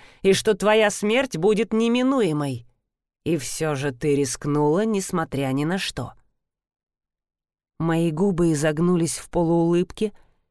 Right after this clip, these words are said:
клыки медленно показались наружу. «Высокомерие? Слышала, что это присуще тебе, а не мне». Я подошла ближе.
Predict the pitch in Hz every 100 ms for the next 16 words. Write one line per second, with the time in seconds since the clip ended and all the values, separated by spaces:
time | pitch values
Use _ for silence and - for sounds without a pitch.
0 | _ _ _ - 208 190 - 220 233 208
1 | 185 175 202 208 214 208 208 196 185 147
2 | 151 156 - 185 175 156 123 117 - _
3 | _ _ _ _ _ _ _ _ _ _
4 | _ _ - 165 196 220 214 214 220 262
5 | 320 175 127 - _ _ _ _ _ _
6 | _ _ _ _ - - 262 311 339 349
7 | 320 285 - 262 262 262 254 247 - 254
8 | - 247 - 233 196 285 202 117 _ _
9 | _ _ _ - 208 196 196 202 233 151
10 | - _ _ _ _ _ _ _ _ _
11 | _ - 151 165 165 165 156 - 180 175
12 | 170 196 156 123 127